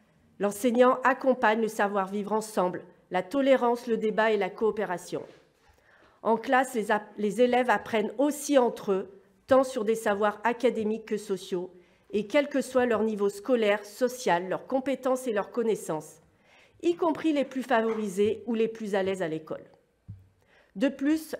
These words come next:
la mixité sociale favorise le climat scolaire, plus apaisé,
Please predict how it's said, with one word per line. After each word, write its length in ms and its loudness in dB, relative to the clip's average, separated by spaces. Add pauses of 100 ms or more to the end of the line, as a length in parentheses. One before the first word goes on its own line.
la 120 2
mixité 600 -2
sociale 560 -2
favorise 560 2
le 100 2
climat 300 -2
scolaire, 500 0 (400)
plus 240 -8
apaisé, 640 2